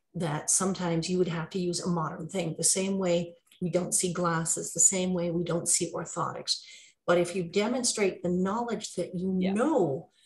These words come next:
Speaker 1: the process by which a piece of wood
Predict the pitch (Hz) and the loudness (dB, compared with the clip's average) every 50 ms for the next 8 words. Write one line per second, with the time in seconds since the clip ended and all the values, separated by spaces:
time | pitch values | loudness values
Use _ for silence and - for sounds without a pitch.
0 | _ _ _ _ _ _ _ _ - - - 170 190 175 180 - - - - 233 | _ _ _ _ _ _ _ _ -20 -14 -6 -4 -4 -4 -4 -8 -6 0 4 4
1 | 247 247 240 - - 214 202 180 - - - 185 180 175 175 170 180 185 170 - | 4 6 4 2 2 2 2 2 0 0 0 2 2 4 4 4 2 2 2 0
2 | - - - - 175 175 170 - - - 190 180 180 - - - 185 165 165 160 | -2 -4 -2 0 0 0 0 -2 -6 -6 -4 -2 0 0 0 0 -2 -2 -2 0
3 | 165 175 185 180 160 - - | 0 2 2 2 2 0 -6